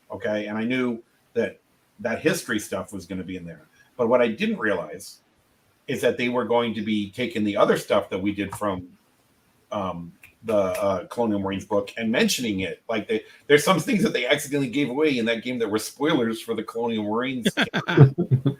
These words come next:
Speaker 1: Um, and it was like, it's like, should we be upset about this? And it's like, I don't know, because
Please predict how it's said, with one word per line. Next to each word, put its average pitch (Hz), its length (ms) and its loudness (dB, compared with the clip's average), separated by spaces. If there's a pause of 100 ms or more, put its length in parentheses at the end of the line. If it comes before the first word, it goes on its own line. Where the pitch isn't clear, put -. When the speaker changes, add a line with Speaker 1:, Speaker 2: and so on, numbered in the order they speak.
(380)
Speaker 1:
Um, 123 360 4
and 135 100 0
it 139 80 2
was 131 160 -2
like, 123 380 6 (640)
it's - 140 -2
like, 127 340 0 (920)
should - 160 -2
we 135 100 6
be 123 120 2
upset 143 260 6
about 196 260 8
this? 277 400 0
And 156 100 6
it's 151 180 2
like, - 200 -6
I 127 80 4
don't 143 120 2
know, 151 140 6
because 113 380 -4